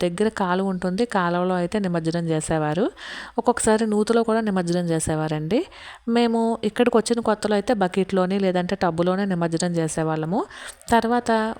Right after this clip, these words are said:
బీచ్ కొంచెం దగ్గర కాబట్టి బీచ్కి వెళ్ళి నిమజ్జనం చేయడం మొదలుపెట్టాము. ఇక ఇప్పుడు ఈ రోజు కూడా మేము బీచ్కి అయితే వెళ్ళట్లేదండి, ఇంట్లోనే నిమజ్జనం చేద్దాం అనుకుంటున్నాము. ఎందుకంటే కుదరట్లేదండి.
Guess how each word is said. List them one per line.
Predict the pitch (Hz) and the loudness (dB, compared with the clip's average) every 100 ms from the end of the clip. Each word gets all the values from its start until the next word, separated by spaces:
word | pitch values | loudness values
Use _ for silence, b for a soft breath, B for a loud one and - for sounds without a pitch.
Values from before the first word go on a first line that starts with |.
| - | -4
బీచ్ | 196 247 - | 0 2 0
కొంచెం | - 233 233 208 | -2 -2 -2 0
దగ్గర | 175 185 - | 0 -2 -2
కాబట్టి | 190 185 185 247 | 0 0 0 0
బీచ్కి | 202 202 - 196 | 2 2 0 0
వెళ్ళి | 185 214 | 0 0
నిమజ్జనం | 196 175 165 165 175 | 0 0 0 -2 0
చేయడం | 170 160 160 | 0 0 -2
మొదలుపెట్టాము. | 160 156 156 156 160 170 339 B B B - | -2 -2 -2 -4 -4 -2 -4 B B B -4
ఇక | 214 214 208 - | 2 2 2 0
ఇప్పుడు | 220 - 233 | -2 2 4
ఈ | - 220 | 4 4
రోజు | 214 208 208 | 4 2 0
కూడా | 208 220 330 | 0 0 0
మేము | 247 202 196 196 | 0 0 0 2
బీచ్కి | 190 214 - | 2 0 0
అయితే | 208 202 | -2 0
వెళ్ళట్లేదండి, | 185 170 175 175 160 165 175 | 0 0 0 0 0 0 0
ఇంట్లోనే | 190 175 185 185 | 0 0 0 0
నిమజ్జనం | 190 165 160 170 | 0 -2 0 0
చేద్దాం | 170 160 147 156 | 0 -2 0 -2
అనుకుంటున్నాము. | 151 147 151 151 147 147 160 311 B B B B | -2 -4 -4 -4 -4 -2 -2 -4 B B B B
ఎందుకంటే | 226 262 285 254 262 | 0 2 2 2 0
కుదరట్లేదండి. | 254 220 240 254 202 165 160 151 147 | 2 2 2 0 0 0 -2 -2 -2